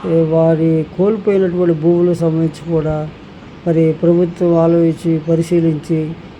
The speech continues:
నష్టపరిహారం చెల్లించాలని, ఆ, ప్రమాదాలు జరగకుండా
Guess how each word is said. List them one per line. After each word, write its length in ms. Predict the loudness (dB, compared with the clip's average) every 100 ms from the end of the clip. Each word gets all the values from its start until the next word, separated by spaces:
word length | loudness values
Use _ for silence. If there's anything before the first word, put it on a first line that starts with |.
| -8 -2
నష్టపరిహారం 1000 | -2 0 2 4 4 2 0 -4 -6 -10 0
చెల్లించాలని, 800 | 4 4 4 2 0 0 -2 -4 -8 -14 -20 -20 -12 -4
ఆ, 360 | -2 0 -2 -4 -10 -2
ప్రమాదాలు 560 | 2 4 4 2 2 2
జరగకుండా 760 | 2 0 -2 -2 -2 -4 -6